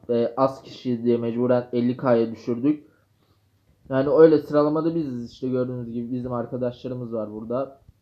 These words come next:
Gelirseniz seviniriz yani canlar, dedim hem nasıl yardımcı olabilirim diye düşündüm ben de. Dedim kanala video çekiyorum zaten her gün. Bir de bunu şey yaparım.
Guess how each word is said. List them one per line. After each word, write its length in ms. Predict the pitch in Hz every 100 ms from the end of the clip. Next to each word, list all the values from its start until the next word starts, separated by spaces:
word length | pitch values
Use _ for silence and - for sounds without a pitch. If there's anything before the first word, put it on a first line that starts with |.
| _ _ - 151
Gelirseniz 500 | 170 208 240 240 -
seviniriz 460 | 214 226 240 196
yani 220 | 165 143
canlar, 340 | 139 160 151 135
dedim 240 | 135 147
hem 180 | 151 147 - _ _
nasıl 260 | 135 139 160
yardımcı 420 | 139 127 123 123
olabilirim 500 | 123 123 120 120 120
diye 180 | 123 120
düşündüm 400 | - 123 123 120
ben 200 | 120 123
de. 260 | 165 - - _ _ _ -
Dedim 180 | 170 175
kanala 380 | 185 175 170 185
video 200 | 180 180
çekiyorum 440 | 156 131 135 123
zaten 280 | 123 123 127
her 120 | 127
gün. 220 | 139 185
Bir 80 | 180
de 140 | 175
bunu 180 | 180 185
şey 140 | 170 131
yaparım. 340 | 120 135